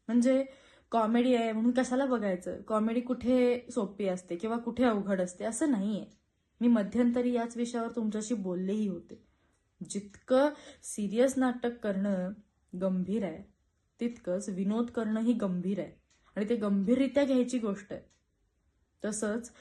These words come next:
एखादी गंभीर गोष्ट जितक्या सहजासहजी करतो, तेवढीच सहजरित्या करणं ती अवघड आहे. का? तर तुम्ही या दोघांची नाटकं पाहिली तर तुम्हाला ते लक्षात येईल. हं?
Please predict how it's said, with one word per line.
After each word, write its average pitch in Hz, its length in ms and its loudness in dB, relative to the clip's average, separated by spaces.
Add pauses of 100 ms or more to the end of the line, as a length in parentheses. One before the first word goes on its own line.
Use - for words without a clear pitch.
(240)
एखादी 202 380 -4
गंभीर 214 540 2
गोष्ट 240 360 2 (420)
जितक्या 214 360 -2
सहजासहजी 247 640 -2
करतो, 208 600 -6 (760)
तेवढीच 240 560 2
सहजरित्या 277 840 2
करणं 240 480 2
ती 220 320 -8 (120)
अवघड 190 440 0
आहे. - 160 -8 (920)
का? 254 240 2 (720)
तर 240 120 4
तुम्ही 240 340 4
या 247 80 4
दोघांची 226 480 -2
नाटकं 202 340 -4
पाहिली 196 460 -4 (100)
तर 208 80 -6
तुम्हाला 185 360 -4
ते 285 100 0
लक्षात 196 420 -4
येईल. - 120 -16 (800)
हं? 339 60 2